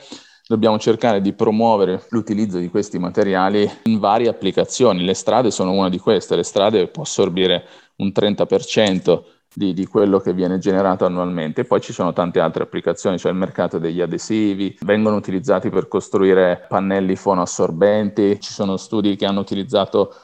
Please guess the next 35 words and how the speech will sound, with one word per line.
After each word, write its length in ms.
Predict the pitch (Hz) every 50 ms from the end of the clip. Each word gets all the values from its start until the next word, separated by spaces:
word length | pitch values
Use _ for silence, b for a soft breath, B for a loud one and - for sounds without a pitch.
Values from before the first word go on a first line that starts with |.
| B B _
polverino 440 | _ 110 95 95 98 95 98 98 98
di 120 | 95 98
gomma 460 | 95 104 107 107 104 104 104 98 98 98
come 460 | - - 104 98 98 98 98 98 95
materiale 560 | - 110 104 - 110 101 107 110 107 107 107
antiesplosivo 880 | 107 104 107 104 - 110 98 - - 113 107 101 - - 110 107 98 104
all'interno 440 | 98 101 98 101 - 104 104 101 95
di 100 | 101 101
muri, 560 | 104 107 117 120 120 120 120 117 117 117 117 - -
quindi 240 | - 117 104 98 95
capaci 480 | - - 101 - - 104 110 - -
di 120 | 107 101 95
assorbere 880 | 92 - - - 107 104 98 101 104 98 98 87 - - - - _ _
il, 240 | - 98 92 - 98
il 100 | 98 87
blast 840 | 80 73 107 107 98 98 104 - - - - 98 95 - - - - _ _ _ -
dell'esplosione. 1000 | - 104 95 95 92 - - 95 90 - - 127 123 123 117 117 117 113 113 117 -
Una 160 | - 131 127 120
cosa 240 | - 156 - 147
interessante 680 | 127 120 120 127 123 117 117 - 127 127 143 151 165 156
è 60 | 139 -
che 280 | - 101 92 87 - -
l'Australia 560 | 123 120 120 123 - - 117 123 135 151 156
è 60 | 123
uno 180 | 107 104 104 101
stato 760 | - - - 104 101 104 107 110 110 107 107 107 110 107 -
che 420 | - - 110 104 104 104 107 - -
fa 200 | - - 127 117
affidamento 640 | 110 - - 127 113 110 110 113 113 107 98 101 95
tanto 380 | - 117 107 110 113 113 120 110
sull'utilizzo 560 | - 110 98 95 - 110 98 101 92 87 98
del 100 | 98 98
mining 560 | 98 98 98 90 85 87 95 95 98 98 104 -
e 80 | - 127
quindi 640 | - - 131 127 135 147 156 147 120 101 95 92 92